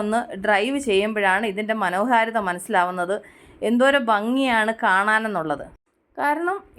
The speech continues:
ഇത്രയും ഒരു മനോഹാരിത കൊടുക്കുന്നത് ഈ വണ്ടികളുടെ ലൈറ്റിങ്ങും അതുപോലെ തന്നെ ഓരോരോ ഷോപ്പുകളിൽ കൊടുത്തിരിക്കുന്ന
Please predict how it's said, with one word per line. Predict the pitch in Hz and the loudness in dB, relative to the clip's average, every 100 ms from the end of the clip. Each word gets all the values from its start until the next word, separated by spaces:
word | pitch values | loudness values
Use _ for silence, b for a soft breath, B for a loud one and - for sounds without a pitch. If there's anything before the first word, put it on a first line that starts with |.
| 226 | -12
ഇത്രയും | - 285 311 339 | -4 0 2 2
ഒരു | 294 294 269 | 2 2 2
മനോഹാരിത | 214 240 285 269 269 277 | 2 0 0 0 0 0
കൊടുക്കുന്നത് | 226 214 247 240 233 247 - - - - 226 | 0 -2 -2 -2 0 -2 -6 -12 -14 -8 -2
ഈ | 277 285 | 0 2
വണ്ടികളുടെ | 202 208 262 262 269 294 233 | 2 2 -2 0 2 0 2
ലൈറ്റിങ്ങും | 196 196 214 220 226 196 | 0 -2 -6 -4 -4 -4
അതുപോലെ | 185 214 247 277 254 | -4 0 2 2 2
തന്നെ | 214 214 214 220 - - b b 196 | 0 0 -2 -2 -4 -14 b b 0
ഓരോരോ | 226 240 262 269 262 | 2 2 2 2 0
ഷോപ്പുകളിൽ | 262 208 220 247 240 247 254 240 | 0 0 0 0 0 0 -2 -2
കൊടുത്തിരിക്കുന്ന | 202 196 214 220 233 | -4 -4 -8 -2 0